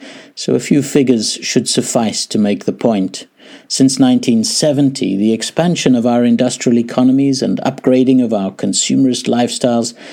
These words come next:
have already reduced vertebrate populations by over two-thirds, with species extinction occurring at a rate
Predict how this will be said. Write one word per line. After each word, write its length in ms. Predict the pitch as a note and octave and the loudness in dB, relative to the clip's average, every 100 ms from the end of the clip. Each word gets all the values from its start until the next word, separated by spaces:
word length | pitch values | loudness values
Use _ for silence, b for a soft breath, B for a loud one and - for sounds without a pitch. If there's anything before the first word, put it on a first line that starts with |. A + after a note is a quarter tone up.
| B B - | B B -4
have 200 | C#3 C3+ | 0 2
already 680 | C#3 C#3 D#3 D#3 D3+ D#3 B B | 2 2 2 2 0 -4 B B
reduced 640 | - C3 B2 C#3 D#3 C#3+ - | 0 0 2 0 0 0 -2
vertebrate 720 | A#2 C3+ C#3+ C#3+ A2+ A#2 - | 2 2 2 0 -2 -2 -2
populations 960 | C3 A#2+ B2 B2 B2 - G#2 F#2+ F#2+ | -4 0 0 2 0 -2 -2 -2 -4
by 400 | - G#2 G2+ G2 - | -4 -4 -4 -4 0
over 240 | B2 A#2 | 0 0
two-thirds, 1000 | - - B2+ A2+ - B2 G#2 F#2 - - - _ | -4 -2 -2 -2 -2 0 0 -2 -6 -8 -12 _
with 160 | C3+ C3+ | -2 -2
species 560 | - F#3 F#3 - B2+ | 0 0 2 0 2
extinction 600 | B2+ B2 - D#3+ C#3+ B2 | 0 0 -2 -2 0 0
occurring 500 | A#2 A#2+ C#3+ C3 C3+ | 0 0 0 2 2
at 80 | B2 | 2
a 80 | B2 | 2
rate 340 | A#2+ C3 C3+ | 2 2 0